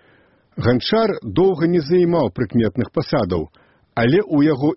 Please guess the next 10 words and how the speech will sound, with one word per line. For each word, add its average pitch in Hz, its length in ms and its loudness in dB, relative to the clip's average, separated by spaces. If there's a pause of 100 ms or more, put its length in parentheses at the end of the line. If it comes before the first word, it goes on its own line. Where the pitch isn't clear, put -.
іншы 165 400 0
рэкорд 92 640 -6 (640)
імгненнага 135 800 2
здабыцця 98 640 -4
вядомасці. 92 720 -4 (880)
Здабыцця 143 720 -4
за 151 240 -2
адзін 160 240 -4
дзень, 104 320 -4 (420)
нават 165 380 -2